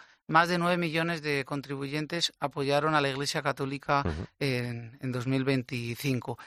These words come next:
Speaker 1: Este no es un dato menor. Yo siempre digo que, eh, qué partido político, qué agrupación de muy <laughs> distinta naturaleza, eh, ag-, aglutina lo que ag-, lo que hoy día reúne la familia por tantos, ¿no? Esas nueve millones de personas.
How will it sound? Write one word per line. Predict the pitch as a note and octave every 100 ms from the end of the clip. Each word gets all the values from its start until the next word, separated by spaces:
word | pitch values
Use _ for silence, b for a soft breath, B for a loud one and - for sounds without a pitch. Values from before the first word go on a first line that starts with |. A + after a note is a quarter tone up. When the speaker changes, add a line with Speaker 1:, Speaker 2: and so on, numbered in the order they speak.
| B B
Speaker 1:
Este | D#3 -
no | E3
es | D3+
un | D#3
dato | D3 D3+
menor. | C#3 C#3 G3 G3+ -
Yo | D3 C#3+ C#3+ -
siempre | - D3 C3+
digo | C#3 D3 D3+
que, | D3 B2+ b b b
eh, | - -
qué | - D#3 D3
partido | D#3 C#3 D#3+ D3+ D#3 D3+ D3+ D3 C#3
político, | C#3+ D#3 D3+ E3+ - E3
qué | D#3+
agrupación | D3 D3+ D3 C#3 D#3 D#3
de | D3
muy | D3
<laughs> | D3+
distinta | - B2 - D3+ D#3+
naturaleza, | D3 D#3 D3 C#3+ C#3+ E3+ B B B
eh, | - D3 C3 C3
ag-, | - D#3+ D3 B2 -
aglutina | C#3 B2+ B2+ C3 D3 C#3+
lo | D3+
que | D3
ag-, | C3+ B2+ C3 C#3
lo | C3
que | C#3+ B2+ C3
hoy | D3+ C#3+
día | C3+ C#3+ D3
reúne | C#3+ C#3 C#3+
la |
familia | C#3+ C#3 C#3 C3+
por | B2+ B2
tantos, | - B2 A2+ A#2+
¿no? | C3+
Esas | C3+ C3
nueve | C#3
millones | C#3+ C3 C#3+
de | C3+
personas. | B2+ B2 C3+ A#2+ A#2